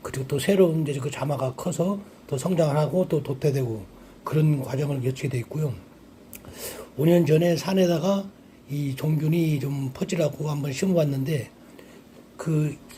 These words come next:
종균을 심어놓으면 그 이 년 돼야 이제 이게 천마가 나오기 시작합니다. 천마가 나오기 시작하는데, 그 이 년 차 되던 해에는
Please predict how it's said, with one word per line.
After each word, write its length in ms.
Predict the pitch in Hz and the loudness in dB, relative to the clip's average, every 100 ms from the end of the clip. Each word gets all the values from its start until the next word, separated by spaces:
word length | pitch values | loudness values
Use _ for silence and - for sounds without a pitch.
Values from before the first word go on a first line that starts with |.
| - - - - - - | -20 -18 -16 -18 -20 -14
종균을 420 | - 175 170 196 185 | -6 -2 2 2 2
심어놓으면 760 | 220 226 208 185 196 185 - | 2 4 4 4 2 0 -2
그 440 | - 151 143 143 131 - | -4 -4 -4 -6 -8 0
이 180 | 170 | 6
년 280 | 220 226 208 | 10 8 6
돼야 400 | 180 175 170 190 | 4 4 4 2
이제 240 | 165 151 151 | 0 -2 -2
이게 360 | 139 143 135 | -4 -6 -6
천마가 400 | 127 190 185 156 | -4 -2 -2 -2
나오기 300 | 135 135 139 | -2 -2 -2
시작합니다. 680 | 131 135 127 127 127 123 113 - | -2 -4 -2 -2 -2 -6 -14 -8
천마가 300 | 160 165 151 | -4 0 0
나오기 260 | 139 131 - | 0 -2 -4
시작하는데, 640 | - 139 135 143 151 - - - - - - - | -8 -6 -4 -2 -4 -6 -12 -20 -20 -20 -20 -14
그 440 | - 147 139 135 135 | -6 -2 0 -2 0
이 100 | 170 | 6
년 180 | 202 196 | 6 6
차 180 | 185 180 | 0 0
되던 360 | 165 160 170 | 0 2 4
해에는 480 | 160 160 160 208 202 | 4 2 2 -2 -4